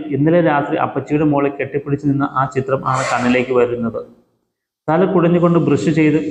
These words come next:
കുളിച്ചു. കവർ തുറന്നു നോക്കിയപ്പോൾ ഒരു മിഡിയും ടീഷർട്ടും ആണ്.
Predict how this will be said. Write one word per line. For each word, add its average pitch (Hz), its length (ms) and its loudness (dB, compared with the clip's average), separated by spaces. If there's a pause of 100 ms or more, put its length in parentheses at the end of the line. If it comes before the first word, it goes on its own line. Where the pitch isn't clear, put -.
(100)
കുളിച്ചു. 123 320 0 (320)
കവർ 175 220 2
തുറന്നു 175 360 2
നോക്കിയപ്പോൾ 156 440 2 (140)
ഒരു 147 100 4
മിഡിയും 143 580 0
ടീഷർട്ടും 127 460 -2 (120)
ആണ്. 113 220 -4